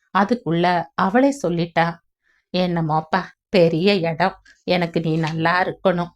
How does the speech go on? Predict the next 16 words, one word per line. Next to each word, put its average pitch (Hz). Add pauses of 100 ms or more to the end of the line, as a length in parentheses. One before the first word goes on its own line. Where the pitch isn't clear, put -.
(280)
ஆழம் 185
தெரியாம 175
காலை 175
விட்டுட்டு 170 (240)
பின்னாடி 175 (100)
அவதிப்படக்கூடாது 175
பாரு. 175 (340)
அதான் 175
இத்தனை 180
பேசுறேன். 165 (480)
போ, 220 (180)
கை 196
கால் 190
அலம்பிண்டு 175
வா, 175
காப்பி 185